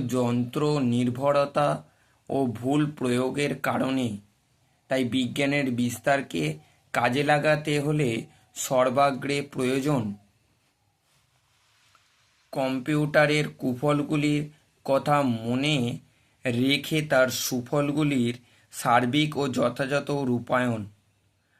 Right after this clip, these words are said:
তা তোমাদের ভূমিকা পয়েন্টটি অবশ্যই দিতে হবে, কারণ ভূমিকা পয়েন্টটিতেই মেন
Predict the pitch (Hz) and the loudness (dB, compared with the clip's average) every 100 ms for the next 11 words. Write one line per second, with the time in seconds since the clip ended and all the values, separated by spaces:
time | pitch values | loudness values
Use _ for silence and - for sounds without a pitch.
0 | _ - 131 262 247 143 160 151 113 123 | _ -6 -4 -2 0 0 0 0 -2 -2
1 | 135 139 151 147 151 147 147 151 127 120 | 0 2 0 0 0 0 0 0 0 0
2 | 131 127 - 147 131 143 135 131 143 - | -2 -4 -4 -2 -4 -2 -2 -2 -4 -6
3 | _ _ _ _ - 131 139 139 127 - | _ _ _ _ -2 0 2 0 -4 -12
4 | - 123 104 123 143 156 156 151 151 151 | -10 -8 -6 -2 0 2 2 0 0 0
5 | 151 147 151 160 160 160 - _ - 120 | 0 -2 -4 0 0 -2 -8 _ -12 -4
6 | 120 120 147 156 | 0 2 2 2